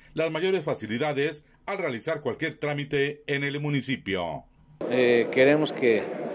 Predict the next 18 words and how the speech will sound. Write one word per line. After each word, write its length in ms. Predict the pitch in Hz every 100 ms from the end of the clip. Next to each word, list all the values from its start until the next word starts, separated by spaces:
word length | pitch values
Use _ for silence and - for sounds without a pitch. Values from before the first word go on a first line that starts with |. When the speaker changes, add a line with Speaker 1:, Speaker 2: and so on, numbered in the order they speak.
| - - - -
Speaker 2:
el 60 |
ciudadano 600 | - 131 127 127 139 143
tenga 600 | - 139 139 139 131 107
las 340 | 101 110 143 143
mayores 540 | 143 139 151 165 165
facilidades 800 | 147 131 139 131 127 139 143 139
para 580 | - 123 117 117 113 110
realizar 560 | 113 123 123 151 147
cualquier 380 | 156 139 - 151
trámite 580 | 131 143 143 139 - 160
que 100 | 120
tenga 300 | - 139 135
que 140 | 139
venir 240 | 135 127 131
a 40 |
hacer 200 | 127 127
la 120 | 123
presidencia, 680 | - 104 117 101 107 107 98